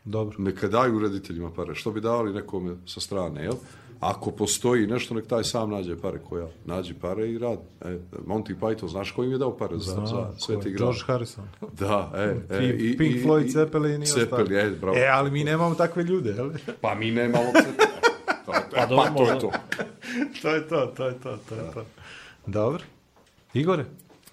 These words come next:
Speaker 3: Vidi,
Speaker 1: jesi razbio
Speaker 3: ja
Speaker 1: ovu tremu?
Speaker 3: Pa nisam, još, još me čovjek, još me čovjek preskače, znači, ovo će da bude borba do, do samoga, znači, do zadnjega minuta ove sezone.
Speaker 1: Pa hoćemo li tebi da damo pauzu?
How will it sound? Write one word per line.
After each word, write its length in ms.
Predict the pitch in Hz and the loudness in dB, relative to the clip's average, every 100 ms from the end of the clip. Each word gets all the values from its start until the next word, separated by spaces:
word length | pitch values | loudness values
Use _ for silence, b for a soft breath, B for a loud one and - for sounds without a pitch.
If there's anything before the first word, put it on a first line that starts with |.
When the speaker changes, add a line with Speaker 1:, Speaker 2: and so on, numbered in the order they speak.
| - | -6
Speaker 3:
Vidi, 140 | 117 | -2
Speaker 1:
jesi 180 | 113 135 | 2 4
razbio 200 | 156 113 | 4 6
Speaker 3:
ja 120 | 190 | 6
Speaker 1:
ovu 160 | 190 185 | 6 4
tremu? 400 | 185 190 196 110 - - | 2 2 0 -4 -10 -2
Speaker 3:
Pa 100 | 104 | 0
nisam, 400 | 120 139 - 110 | 2 0 0 -2
još, 240 | 143 - | -2 -2
još 140 | 110 127 | -2 -2
me 160 | 123 104 | 4 4
čovjek, 200 | 139 117 | 4 2
još 200 | - 131 | 2 2
me 100 | 139 | -4
čovjek 180 | - 151 | 0 0
preskače, 500 | 135 127 156 151 95 | 0 0 0 0 -2
znači, 260 | 104 107 101 | -4 -4 0
ovo 140 | 113 | -2
će 120 | 113 | 0
da 60 | 113 | -2
bude 220 | 123 123 | 0 0
borba 360 | 120 131 131 127 | 2 2 4 2
do, 140 | 127 | 0
do 140 | 123 | 0
samoga, 640 | 127 135 135 143 139 143 135 | -2 2 2 2 6 6 4
znači, 300 | 123 131 135 | 2 0 0
do 60 | 123 | -2
zadnjega 400 | 120 139 151 151 | 2 2 4 2
minuta 380 | 175 170 151 156 | 2 0 2 4
ove 480 | 151 135 123 151 151 | 4 2 0 2 2
sezone. 400 | 135 131 131 98 | 0 0 0 0
Speaker 1:
Pa 140 | - | 0
hoćemo 280 | 127 131 131 | 0 0 -2
li 100 | 131 | 0
tebi 200 | 175 190 | 0 -2
da 100 | 175 | -2
damo 280 | 175 202 185 | 0 0 0
pauzu? 520 | 190 202 196 170 180 | -2 0 0 -2 -10